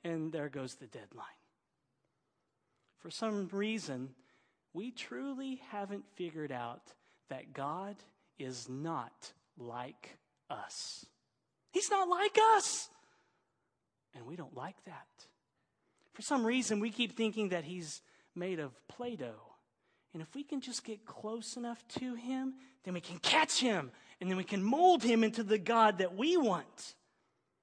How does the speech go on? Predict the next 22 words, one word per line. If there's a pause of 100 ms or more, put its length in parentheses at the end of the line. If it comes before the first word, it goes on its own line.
(560)
I
have
a
feeling (800)
that
we
are
more
like (120)
Aaron (340)
and
the
golden
calf
incident
of
Exodus
thirty-two (540)
than
we
may
realize.